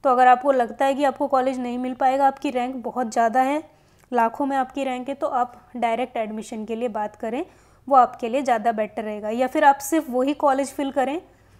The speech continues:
जो आपको चाहिए, अगर वो आपको मिलता है तो सही है, नहीं मिलता है तो फिर कोई बात नहीं, फिर आपके पैसे आपको वापस मिल जाएंगे।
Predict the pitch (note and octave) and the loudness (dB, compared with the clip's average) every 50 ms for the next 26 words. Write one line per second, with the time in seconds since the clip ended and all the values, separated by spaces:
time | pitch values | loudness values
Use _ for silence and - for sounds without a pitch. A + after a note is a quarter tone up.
0 | _ _ _ - B3 G#3+ C4 C4 C4 C4 C4 - D#4 C#4 - C#4 A#3+ B3 C4+ D4 | _ _ _ -14 -6 4 8 8 8 8 8 4 -2 0 0 0 -2 0 0 0
1 | C#4 C4 B3 C4 C4+ C4+ B3 B3+ B3+ - C#4 B3+ A#3+ A#3 A#3 A3+ C4 C#4 C#4+ C#4 | 0 2 2 2 4 4 4 2 2 -2 -6 -4 -4 -4 -4 0 0 0 0 2
2 | D4 C4+ A#3+ - - - C4+ A#3+ A#3 C4 C#4 D#4 D#4 C4+ A#3+ A#3+ B3 A#3+ A#3 A3+ | 0 0 0 0 -4 -6 -4 -2 -2 -2 -2 -2 -2 -2 -4 -4 -6 -6 -6 -6
3 | A3 - A#3 A3 A3 B3+ B3+ A#3+ D#4+ F4+ G#4+ - - _ _ _ _ _ _ _ | -4 -2 -2 -2 -2 -4 -4 -2 -2 -2 -2 -4 -20 _ _ _ _ _ _ _
4 | _ - C#4+ C4 C4+ C4 A#3 A#3+ A#3 A3+ C4 C4 D4 D4+ - D#4 D#4 E4+ F4 - | _ 2 4 4 4 6 4 2 2 0 -2 -2 -4 -2 0 0 0 0 -2 -6
5 | - - - - _ _ _ - C#4+ F3 E3+ - - C4+ - B3 A3+ A3 - B3+ | -18 -20 -20 -20 _ _ _ -10 -8 -8 -8 -4 -6 -4 -2 -2 -4 -2 -2 -4
6 | A#3 A#3 - D4+ C4+ B3+ A3 G#3+ - B3+ - C4+ A#3 A#3 A3+ A3 G#3+ G#3 G#3 G#3 | -4 -2 -2 -2 -2 -2 -2 -2 -4 -6 -6 -4 -6 -6 -6 -6 -6 -8 -8 -10
7 | G#3 | -14